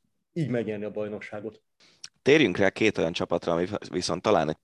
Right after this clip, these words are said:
Speaker 2: picit alul teljesített, a Juventus és az Atalanta, ami számomra nagyon meglepő, hogy, ö, még csak az Európai Kupa porondra sem jutott ki. Ö, Dani, melyikről szeretnél inkább beszélni?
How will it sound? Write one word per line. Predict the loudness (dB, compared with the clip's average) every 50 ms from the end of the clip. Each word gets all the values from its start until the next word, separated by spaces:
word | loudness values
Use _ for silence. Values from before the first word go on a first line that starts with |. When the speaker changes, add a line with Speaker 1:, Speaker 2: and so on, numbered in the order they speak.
| _ _
Speaker 2:
picit | -8 -6 -6 -2 0 2
alul | 2 2 2 0 2
teljesített, | 4 4 4 4 4 2 -2 -4 -2 0 0 0 -2 -4 -14 _ _ _ _ _ _ _
a | 0 2 2 4 4
Juventus | 4 4 4 4 4 4 2 0 -2 -2 -2 -2 -4 -6 -6 -2
és | 0 2 2 2 2 0 -2 -4 -4 _
az | 0 2
Atalanta, | 4 4 4 4 2 2 2 2 0 2 2 2
ami | 2 2 0
számomra | -2 -2 -2 0 0 0 0 0 0
nagyon | 0 0 0 -2 -2
meglepő, | -2 -2 -2 0 0 -2 0 -2 -2
hogy, | -2 0 -2 -2 -2 0
ö, | 2 2 4 4 2 2 -2 -6 -8 -8
még | -8 -8
csak | -6 -6 -4
az | 0 0
Európai | 0 2 0 0 -2 -2 -2 -2 -4
Kupa | -4 -6 -4 -4 -4
porondra | -2 -2 0 0 0 -2 -2
sem | -4 -2 -2 -2 -2 -2
jutott | -2 0 0 -2 -2
ki. | -2 0 0 0 0 0 _ -20 -20 -20 -20 -20 _ _ _ _ -2
Ö, | 0 2 4 4 2 2 -2 -6 -20 -20 -20 -20 _ -4 0
Dani, | 2 2 4 4 4 4 2 0 -2 _ _ -16 -14 -14 -16 -16 -20 -18 -8
melyikről | -4 0 0 0 0 0 2 2 2
szeretnél | 2 2 0 0 0 0 -2 -4 -4
inkább | -4 -2 0 0 0 2
beszélni? | 2 0 0 0 2 2 4 4 4 4